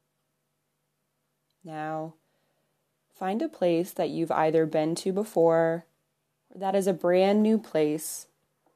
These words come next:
so that when you are here, you feel totally relaxed, safe, and secure, able to be completely yourself without concern.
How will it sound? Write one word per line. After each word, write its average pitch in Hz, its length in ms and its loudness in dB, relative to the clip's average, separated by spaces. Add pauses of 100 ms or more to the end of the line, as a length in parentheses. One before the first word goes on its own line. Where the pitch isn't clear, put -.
so - 140 -18
that 185 220 0
when 196 180 0
you 247 180 2
are 330 180 0
here, 170 680 -4 (240)
you 175 100 -14
feel 165 260 -10
totally 202 560 -4
relaxed, 175 800 -2 (580)
safe, 156 640 -8 (240)
and 160 160 -16
secure, 151 720 -12 (960)
able 170 420 0
to 175 140 -8
be 165 200 0
completely 226 680 -6
yourself 170 640 -2
without 147 440 -4
concern. 165 680 -8